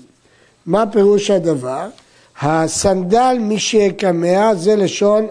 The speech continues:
התוספתא, אה, מי שיקמע,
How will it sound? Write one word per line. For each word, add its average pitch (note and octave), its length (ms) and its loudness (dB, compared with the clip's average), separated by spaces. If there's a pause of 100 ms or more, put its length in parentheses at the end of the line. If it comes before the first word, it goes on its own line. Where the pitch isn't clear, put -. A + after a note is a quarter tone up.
(100)
התוספתא, D#3 920 0 (500)
אה, D#3 640 2
מי E3 220 0
שיקמע, F3+ 960 2